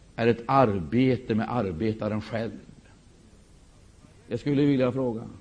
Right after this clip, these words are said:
Det, det är inte lätt att gå Jesu väg och komma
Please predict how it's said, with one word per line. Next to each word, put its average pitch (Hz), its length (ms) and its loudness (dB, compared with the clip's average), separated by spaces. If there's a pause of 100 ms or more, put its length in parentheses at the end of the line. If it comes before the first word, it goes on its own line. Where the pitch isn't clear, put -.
(2000)
Det, 117 180 -6
det 120 400 -2
är 131 160 6
inte 117 380 2
lätt - 640 -10 (520)
att 107 140 -8 (100)
gå 117 140 -2
Jesu 110 400 -2
väg 98 300 -6 (960)
och 117 160 -4
komma 123 460 2